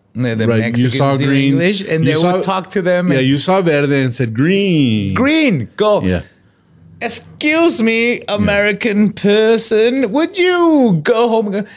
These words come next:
Speaker 1: You're wearing green. Green, go home."
Speaker 2: Now, you guys were just on the dollop talking about the, the Audubon Society, you
Speaker 1: Mm.
Speaker 2: know, right? So John Woodhouse Audubon, the son of the wildlife illustrator,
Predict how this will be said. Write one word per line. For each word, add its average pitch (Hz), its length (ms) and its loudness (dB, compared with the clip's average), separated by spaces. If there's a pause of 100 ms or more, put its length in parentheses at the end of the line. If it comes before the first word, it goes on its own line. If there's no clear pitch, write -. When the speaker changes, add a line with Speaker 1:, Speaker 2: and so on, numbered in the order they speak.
(180)
Speaker 1:
You're 262 200 0
wearing 262 400 2
green. 226 380 0
Green, 339 640 2 (640)
go 226 280 0
home." 139 400 0 (480)
Speaker 2:
Now, 104 180 0
you 110 180 0
guys 135 240 2
were 127 80 2
just 120 260 -2
on 120 120 2
the 110 80 2
dollop 110 360 -2
talking 104 300 -4
about 90 340 -4
the, 85 380 -2
the 98 220 -4
Audubon 95 520 -2
Society, 107 600 -4 (240)
you 165 60 0
Speaker 1:
Mm. 101 120 2
Speaker 2:
know, 117 240 -2 (180)
right? 95 240 -2 (440)
So 113 200 -2
John 120 320 0
Woodhouse 127 540 0
Audubon, 113 480 -2 (320)
the 92 100 -2
son 113 240 0
of 110 80 0
the 104 60 0
wildlife 101 540 -2
illustrator, 113 680 -2